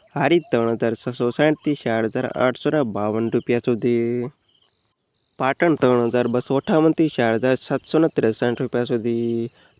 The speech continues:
ધાનેરા ત્રણ હજાર છસો પચાસથી ચાર હજાર આઠસો ને ચુમ્માલીસ રૂપિયા સુધી. મહેસાણા ત્રણ હજાર સાતસો આડત્રીસથી ચાર હજાર બસો ને ત્રીસ રૂપિયા સુધી.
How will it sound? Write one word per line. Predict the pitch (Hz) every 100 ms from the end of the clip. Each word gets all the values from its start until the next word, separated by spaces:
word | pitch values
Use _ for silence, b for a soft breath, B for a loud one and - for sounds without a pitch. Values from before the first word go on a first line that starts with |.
| -
ધાનેરા | 151 139 160 143
ત્રણ | 123 120 117
હજાર | 113 117
છસો | - 117 - 120
પચાસથી | 131 - 151 151 151
ચાર | - 113 110
હજાર | 113 123
આઠસો | - 131 - 147
ને | 151
ચુમ્માલીસ | - 131 113 113 117 120
રૂપિયા | 123 123 120
સુધી. | 117 120 120 117 117 117 b b b _
મહેસાણા | 120 131 135 165 160
ત્રણ | 127 120 117 110
હજાર | 120
સાતસો | - 127 123 - 127
આડત્રીસથી | - - 139 - 156 151 151
ચાર | - 113
હજાર | 110 123 120
બસો | 120 - 139
ને | 143
ત્રીસ | - 110 110
રૂપિયા | - 120 120
સુધી. | 120 113 117 113 113 113